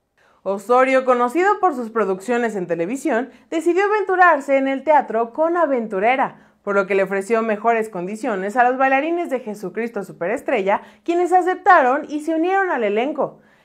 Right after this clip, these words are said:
Esta maniobra no fue bien vista por el productor Alejandro Gou, quien consideró la acción de Osorio como una traición de lo más bajo. Obviamente, la relación entre los productores se tensó,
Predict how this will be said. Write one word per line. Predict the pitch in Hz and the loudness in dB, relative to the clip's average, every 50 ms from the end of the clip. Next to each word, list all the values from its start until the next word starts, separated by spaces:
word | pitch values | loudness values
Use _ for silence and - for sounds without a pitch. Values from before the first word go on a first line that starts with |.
| _ _ - | _ _ -4
Esta | - 202 214 214 214 226 214 | -2 0 0 2 2 2 2
maniobra | 214 208 202 214 214 220 220 220 220 220 214 | 2 2 0 2 2 2 4 4 6 4 4
no | 214 226 254 294 | 4 2 0 0
fue | 294 330 339 320 | 0 0 -2 0
bien | 302 311 302 294 | 0 -2 -4 -4
vista | 285 311 294 - - 247 233 233 | -4 -4 -4 -2 0 0 0 2
por | 220 190 | 0 -2
el | 180 175 | -2 -2
productor | 175 185 180 175 175 170 170 - 214 214 | -4 -6 -6 -4 -6 -6 0 2 4 4
Alejandro | 202 170 160 165 165 196 185 202 233 262 294 285 | 4 4 0 -4 -6 -6 -4 -2 0 0 0 2
Gou, | 330 330 269 247 262 240 | 4 4 4 4 2 0
quien | 254 320 320 320 | -4 -4 -4 -2
consideró | 330 349 330 320 320 330 330 339 349 370 403 | -2 -2 -2 -2 -2 -2 -2 0 0 2 2
la | 392 403 | 4 4
acción | 320 - - - 277 277 277 | 2 2 -2 -6 -6 -6 -6
de | 285 | -6
Osorio | 302 302 339 285 214 196 202 220 220 | -4 0 0 0 2 0 -2 -4 -4
como | 220 285 277 302 | -4 -4 -4 -4
una | 339 359 359 349 | -4 -4 -4 -4
traición | 349 247 208 220 220 220 233 233 240 | -2 -2 -2 -2 -4 -6 -6 -4 -4
de | 233 | -4
lo | 214 190 | -4 -4
más | 185 185 196 202 196 185 | -4 -4 -6 -6 -4 0
bajo. | 190 214 247 - - 208 156 - _ _ _ _ _ _ _ _ _ _ - | 0 0 0 0 -4 -12 -14 -14 _ _ _ _ _ _ _ _ _ _ -2
Obviamente, | 240 285 330 339 339 349 349 349 330 - 339 | 0 2 2 2 2 2 2 0 0 2 2
la | 320 320 302 285 | 4 4 4 4
relación | 277 277 269 277 269 277 339 349 | 4 4 2 2 2 0 0 0
entre | 392 440 427 427 359 311 | 0 0 2 2 2 2
los | 262 262 | 2 0
productores | 262 - 214 208 214 262 - - - 233 214 226 254 254 | 0 -2 -2 0 0 -2 0 2 2 4 4 2 0 0
se | 262 233 | 0 -4
tensó, | 170 143 156 156 170 180 - 233 254 254 254 | -4 -4 -8 -10 -8 -2 0 0 0 0 -2